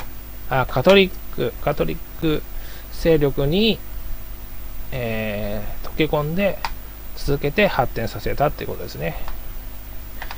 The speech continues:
千六百九年、スペイン王フェリペ三世によって、モリスコ追放。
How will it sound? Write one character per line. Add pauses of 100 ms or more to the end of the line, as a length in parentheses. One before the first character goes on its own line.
(380)
千
六 (140)
百
九
年、 (440)
ス
ペ
イ
ン
王 (160)
フ
ェ
リ (640)
ペ
三
世
に
よ
っ (220)
て、 (560)
モ
リ
ス
コ (1300)
追
放。